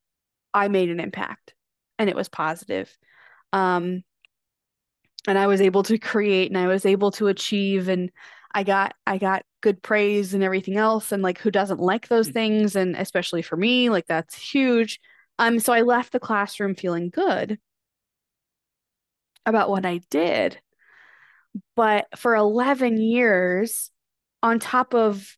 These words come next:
Speaker 1: already what I learned in my childhood, this core belief has just been hit again and again and again and again, and just completely validated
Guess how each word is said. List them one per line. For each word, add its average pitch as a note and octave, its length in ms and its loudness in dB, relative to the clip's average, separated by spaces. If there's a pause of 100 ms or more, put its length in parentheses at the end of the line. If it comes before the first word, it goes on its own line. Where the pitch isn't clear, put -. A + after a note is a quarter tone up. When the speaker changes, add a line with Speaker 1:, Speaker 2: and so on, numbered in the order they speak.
Speaker 1:
already G3 600 2
what F3+ 220 0
I E3+ 420 0
learned F#3+ 440 0
in F3 100 0
my D#3+ 140 0
childhood, F#3+ 840 0 (400)
this A3+ 320 2
core A#3 260 2
belief G3 400 0
has G3 260 0
just - 480 -4
been E3+ 300 0 (1120)
hit G#3 340 0 (200)
again F#3 580 0
and F3+ 180 -4
again F3 500 -2
and E3 140 -4
again F3 440 -2
and F3 120 -4
again, F3 480 -2
and F3 320 -2
just - 200 -8
completely G3+ 920 -4
validated F3 760 0